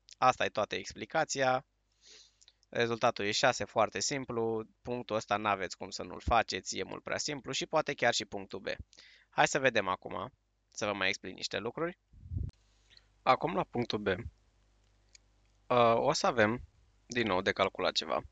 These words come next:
Asta în cel mai bun caz și cam de obicei așa se întâmplă. Și va trebui să ne folosim de, uh, schimbare de variabilă sau de, uh, integrarea prin părți.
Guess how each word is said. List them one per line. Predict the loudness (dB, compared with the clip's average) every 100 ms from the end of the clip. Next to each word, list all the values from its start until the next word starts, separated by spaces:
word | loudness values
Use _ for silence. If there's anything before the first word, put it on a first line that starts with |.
| _ -20 -20 -4
Asta | 4 4 6 2 2 -2 _ _ -8
în | -2
cel | 2
mai | 2 0
bun | -4
caz | 0 0 2 -2
și | -2 -2 -2 -4 -4
cam | 2 2
de | 2
obicei | -2 0 2
așa | 4 2
se | -2
întâmplă. | -8 -10 -4 -6 -6 _ -20 -20 -20 _
Și | -6
va | 0
trebui | 2 2
să | 2
ne | 0
folosim | 2 2 2 0
de, | 2 2 4 2 0 -4 _ _ _ _ _ -14
uh, | -6 -4 -2
schimbare | -2 0 2 2
de | 0
variabilă | 0 0 2 0
sau | 0 0 0
de, | 0 0 2 0 -2 -10 _ _ _ _ _ _ _ _ -20 _ _ _ _ _
uh, | -4 -2 0 -2
integrarea | -4 -6 -2 2 4 4
prin | 4 -2 -2
părți. | 4 4 2